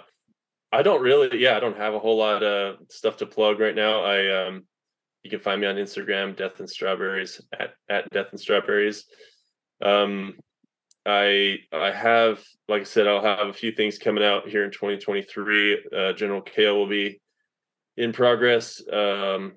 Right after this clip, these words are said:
you'll see the Heavy Metal Hanukkah stuff. Uh, you know, probably have already seen it. Um, so that will be molding and casting. Um, and then, uh, Nacho Libre and all that stuff will be coming out here soon as well.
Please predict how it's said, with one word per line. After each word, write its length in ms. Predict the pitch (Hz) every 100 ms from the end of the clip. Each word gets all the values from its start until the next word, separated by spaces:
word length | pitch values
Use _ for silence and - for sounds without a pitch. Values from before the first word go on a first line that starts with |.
| _
you'll 100 | 95
see 200 | - 101
the 180 | 98 95
Heavy 220 | 104 101
Metal 260 | 101 98 98
Hanukkah 340 | 98 98 101 98
stuff. 400 | - 101 92 - -
Uh, 380 | - 92 98 95 _ _ _
you 120 | 101
know, 180 | 95 98 _ _ _
probably 260 | - 95 101
have 120 | 90
already 240 | 101 98
seen 280 | 95 - 139
it. 260 | 143 - - _ - - _ _ _ _ _ -
Um, 240 | 107 101
so 140 | -
that 200 | 107 110
will 80 | 107
be 100 | 107
molding 360 | 110 110 110 110
and 100 | 101
casting. 640 | 110 110 104 - 113 113 107 - - -
Um, 600 | - 98 95 95 95 98 - _ _ _ -
and 180 | 101
then, 300 | 98 95 98
uh, 240 | 98 95 95 -
Nacho 340 | 107 101 - 98
Libre 360 | 104 101 101
and 100 | 98
all 80 | 101
that 200 | 98 95
stuff 220 | - 104 -
will 60 |
be 80 | 98
coming 280 | - 95 98
out 160 | 98 104
here 300 | 95 92 -
soon 340 | - - 98 95
as 160 | -
well. 500 | 101 110 117 113 113